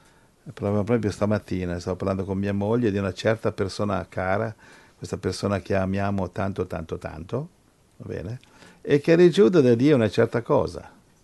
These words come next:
però non l'ha fatta, e adesso questa persona è nella confusione, è nella confusione.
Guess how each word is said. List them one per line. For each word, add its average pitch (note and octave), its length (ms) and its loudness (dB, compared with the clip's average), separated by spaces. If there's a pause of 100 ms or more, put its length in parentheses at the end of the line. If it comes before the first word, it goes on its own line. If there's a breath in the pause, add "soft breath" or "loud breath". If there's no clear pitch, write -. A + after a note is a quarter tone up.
(460)
però D#3 200 -2
non C#3 180 -4
l'ha C3 100 -4
fatta, - 480 -10
e B2 140 -2
adesso B2 460 2
questa G2+ 240 -6
persona A2+ 500 -4
è F#2+ 80 -8
nella G#2 320 -2
confusione, - 800 -10 (960)
è F#2+ 140 -6
nella F2+ 320 -6
confusione. - 760 -14